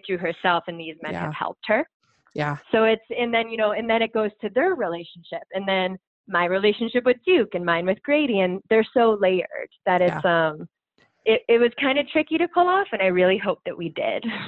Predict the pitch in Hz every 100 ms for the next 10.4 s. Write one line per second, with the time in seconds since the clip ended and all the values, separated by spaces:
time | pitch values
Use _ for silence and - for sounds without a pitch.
0 | - _ - 254 - - 196 156 - 151
1 | 170 294 269 190 170 - 165 160 156 160
2 | 165 180 214 208 - 143 - 214 202 -
3 | - - - _ 185 170 160 151 - 240
4 | 247 349 285 240 233 226 311 262 214 190
5 | 180 226 220 175 - - 220 214 208 208
6 | - 220 220 226 240 233 _ - 190 180
7 | 185 175 202 214 - 196 220 147 185 170
8 | 170 175 - 165 - 165 - 190 196 -
9 | - - - 123 147 180 - _ _ _
10 | 175 196 190